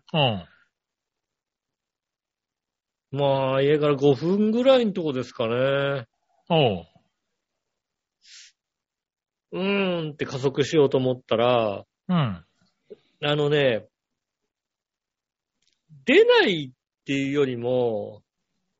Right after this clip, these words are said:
Speaker 2: あの、ガソリンがこう来ないから、
Speaker 1: うん。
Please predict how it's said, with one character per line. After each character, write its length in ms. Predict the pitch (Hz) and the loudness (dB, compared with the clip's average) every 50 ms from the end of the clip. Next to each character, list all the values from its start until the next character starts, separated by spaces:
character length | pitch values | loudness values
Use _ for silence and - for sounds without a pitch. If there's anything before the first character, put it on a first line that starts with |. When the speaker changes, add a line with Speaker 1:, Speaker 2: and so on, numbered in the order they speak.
| _ _ _ _ _ _ _ _ _ _ _ _ _ _ _ _ _ _ _ _ - | _ _ _ _ _ _ _ _ _ _ _ _ _ _ _ _ _ _ _ _ -12
Speaker 2:
あ 160 | 127 127 131 | -10 -8 -8
の、 500 | 127 123 120 120 120 117 117 120 135 147 - _ _ _ _ _ _ _ 208 - - | -6 -6 -4 -4 -4 -4 -4 -6 -6 -10 -14 _ _ _ _ _ _ _ -20 -14 -2
ガ 160 | - 175 180 | 2 2 4
ソ 100 | 175 240 | 4 4
リ 220 | 247 262 262 262 254 | 2 2 2 0 0
ン 180 | 254 254 247 | -2 -2 -2
が 140 | 247 240 233 | -2 -2 -2
こ 540 | 233 - 226 214 214 214 208 208 202 202 196 | -2 0 0 2 2 2 0 0 -2 -4 -6
う 20 | 202 | -6
来 180 | - 226 262 | -2 0 0
な 140 | 269 240 180 | 2 2 0
い 120 | 139 117 - | -2 -2 -4
か 100 | 104 98 | -8 -6
ら、 480 | 104 107 110 107 107 104 95 101 - _ _ _ _ _ _ 214 | -4 -2 -2 -2 -2 -4 -6 -10 -16 _ _ _ _ _ _ 0
Speaker 1:
う 40 | |
ん。 680 | 220 185 185 170 160 151 139 123 117 107 98 90 85 78 | 4 4 6 6 6 4 4 2 0 -2 -4 -6 -8 -12